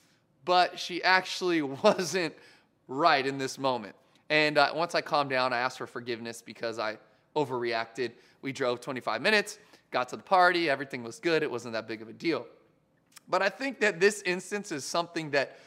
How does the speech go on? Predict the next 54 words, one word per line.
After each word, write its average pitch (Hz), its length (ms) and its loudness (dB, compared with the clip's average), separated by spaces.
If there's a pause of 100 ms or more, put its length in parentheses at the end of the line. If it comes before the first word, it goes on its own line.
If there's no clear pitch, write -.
(200)
a 123 80 0
lot 131 240 4
of 147 100 0
us 147 160 -4
can 143 300 -10
relate 123 460 -6
to. 190 220 -8
We're 151 160 -2
like, 123 280 -2
"We're 156 180 -6
so 196 480 0
sure, 226 640 2 (1080)
but 196 560 4 (520)
are 165 140 8
we 143 160 -2
really 196 340 2
sure?" 233 360 4
And 196 120 2
I 185 80 4
kept 285 220 -2
saying 233 240 -2
to 214 60 -2
my 180 140 6
wife, 143 100 -6
like, 156 220 -4
"You 160 120 -12
say 285 260 0
you're 247 120 -2
sure, 202 240 -2
but 165 260 -2
are 165 120 4
you 131 140 -4
really 220 280 -2
sure? 240 200 -2 (240)
Maybe 269 200 2
you 277 60 0
should - 240 -6
check 208 360 0
in. 151 220 -4 (240)
Maybe 262 160 0
you 311 60 0
should 214 220 -4
make 208 360 -4
certain - 640 -2
that 175 120 -4
this 202 160 -8
is 170 80 -8
the 160 120 -2
right 180 220 2
location 165 460 -4
that 156 120 0
we're 135 80 -4
going 165 320 2
to." - 180 -10